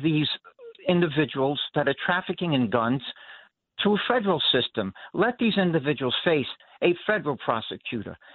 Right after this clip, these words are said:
a federal judge, a federal jury, and let them be housed in a federal facility. It's worth a try, Dominic. It's worth a try.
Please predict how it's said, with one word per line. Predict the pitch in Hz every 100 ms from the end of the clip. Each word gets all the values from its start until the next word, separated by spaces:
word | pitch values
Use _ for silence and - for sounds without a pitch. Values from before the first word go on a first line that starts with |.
| -
a | 180 -
federal | - 220 147 131
judge, | 104 104 98 - -
a | - 175 -
federal | 240 226 165 143 98
jury, | 117 107 95 -
and | 170 214
let | 262
them | 226
be | 185 175
housed | 156 165 156 127
in | 127
a | 110
federal | 151 131 127
facility. | - - - 123 104 95 - - - - -
It's | 214 -
worth | 247 247
a | 175
try, | 127 160 170 139
Dominic. | 107 98 101 82
It's | - - 196
worth | 214 -
a | 117
try. | - 139 101